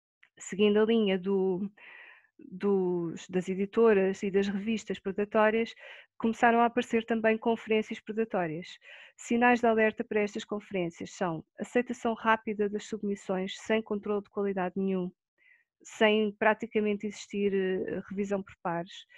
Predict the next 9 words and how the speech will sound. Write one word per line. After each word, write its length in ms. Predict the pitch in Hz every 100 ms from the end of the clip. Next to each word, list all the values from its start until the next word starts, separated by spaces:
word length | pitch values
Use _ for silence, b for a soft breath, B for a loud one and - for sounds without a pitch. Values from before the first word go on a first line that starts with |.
| B B B B -
Normalmente 540 | 220 226 233 233 -
são 160 | 233 226
cobradas 500 | 220 226 208 208 214
altas 300 | 220 226 -
taxas 320 | 214 - 214
de 80 | 208
registro 520 | 214 196 202 - 208
no 80 | 208
evento, 460 | 196 180 170 -